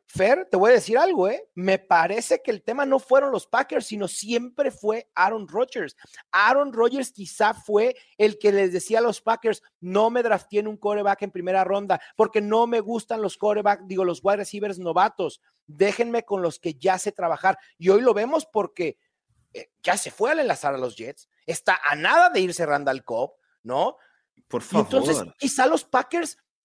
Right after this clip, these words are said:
Speaker 1: nunca le draftearon a un
Speaker 2: Y los
Speaker 1: wide
Speaker 2: Jets, y
Speaker 1: receiver
Speaker 2: los
Speaker 1: tan
Speaker 2: Jets
Speaker 1: alto
Speaker 2: que son,
Speaker 1: porque no lo
Speaker 2: exactamente,
Speaker 1: quería.
Speaker 2: claro, y los Jets que son un equipo de draftear jugadores jóvenes, que est-, han drafteado bien, que han encontrado talento.
Speaker 1: Sí, sí, sí.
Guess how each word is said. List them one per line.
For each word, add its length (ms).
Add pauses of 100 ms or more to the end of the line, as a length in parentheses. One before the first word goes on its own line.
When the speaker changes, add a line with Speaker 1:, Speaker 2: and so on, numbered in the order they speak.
(120)
Speaker 1:
nunca 540
le 100
draftearon 680 (100)
a 200
un 280
Speaker 2:
Y 60
los 320
Speaker 1:
wide 80
Speaker 2:
Jets, 120
y 40
Speaker 1:
receiver 300
Speaker 2:
los 160
Speaker 1:
tan 100
Speaker 2:
Jets 260
Speaker 1:
alto 140
Speaker 2:
que 60
son, 180
Speaker 1:
porque 140
no 60
lo 60
Speaker 2:
exactamente, 380
Speaker 1:
quería. 320
Speaker 2:
claro, 380
y 80
los 260
Jets 240
que 140
son 400
un 120
equipo 720
de 140
draftear 400
jugadores 480
jóvenes, 540
que 80
est-, 240
han 160
drafteado 500
bien, 340
que 80
han 80
encontrado 560
talento. 720
Speaker 1:
Sí, 80
sí, 80
sí. 60